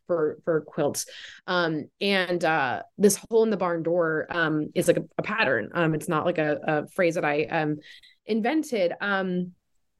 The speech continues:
but, um, I, I think it, the idea of it stems, I mean, I, I, this is,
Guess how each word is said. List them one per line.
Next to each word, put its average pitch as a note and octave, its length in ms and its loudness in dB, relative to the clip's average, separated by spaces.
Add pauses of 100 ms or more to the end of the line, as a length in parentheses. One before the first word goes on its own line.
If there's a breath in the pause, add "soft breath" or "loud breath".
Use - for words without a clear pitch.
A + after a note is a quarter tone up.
(220)
but, G#3+ 340 2 (100)
um, G3 420 -2 (120)
I, G#3 180 0
I A3+ 80 2
think C#4 280 -2
it, D4 320 2
the A#3+ 240 0
idea C4 320 0
of C#4+ 80 -2
it A#3+ 160 -2
stems, A3 320 -2
I A3 60 0
mean, G#3+ 120 2
I, G3+ 180 0
I, G3+ 360 0
this G#3+ 180 2
is, F#3 220 -2